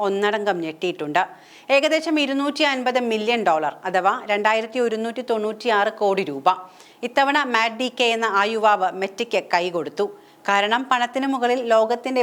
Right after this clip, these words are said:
ഭാവിയെ തന്നെ മാറ്റിമറിക്കാൻ കെൽപ്പുള്ള അവസരങ്ങൾ കൂടിയാണ് മാറ്റിന് മുന്നിൽ സക്കർബർഗ് അവതരിപ്പിച്ചിരിക്കുന്നത്. കൃത്രിമ ബുദ്ധിയുടെ അതിവേഗം വികസിച്ചുകൊണ്ടിരിക്കുന്ന ലോകത്ത് മാറ്റ് ഡി കെ പോലുള്ള തരംഗങ്ങൾ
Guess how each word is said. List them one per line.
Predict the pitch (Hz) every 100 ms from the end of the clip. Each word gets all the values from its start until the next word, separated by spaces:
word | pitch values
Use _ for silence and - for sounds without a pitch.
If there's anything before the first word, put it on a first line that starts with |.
| 214
ഭാവിയെ | 240 233 240 262 277 277
തന്നെ | 247 240 233
മാറ്റിമറിക്കാൻ | 214 214 233 233 220 226 220 220
കെൽപ്പുള്ള | 220 220 220 233 226
അവസരങ്ങൾ | 214 233 226 226 220
കൂടിയാണ് | 220 214 190 160 180
മാറ്റിന് | 180 185 - 214 214
മുന്നിൽ | 196 151 - - - -
സക്കർബർഗ് | 262 254 - 254 240 214 214 202
അവതരിപ്പിച്ചിരിക്കുന്നത്. | 185 185 185 185 165 156 156 165 196 - - -
കൃത്രിമ | 285 285 285 320 320
ബുദ്ധിയുടെ | 254 208 240 180 - 196
അതിവേഗം | 208 226 240 285 269
വികസിച്ചുകൊണ്ടിരിക്കുന്ന | 254 262 240 262 254 247 247 247 240
ലോകത്ത് | 220 226 214 233 - - -
മാറ്റ് | 240 277 - 247
ഡി | 247 254
കെ | 254 247
പോലുള്ള | 233 226 226 226
തരംഗങ്ങൾ | 214 214 226 240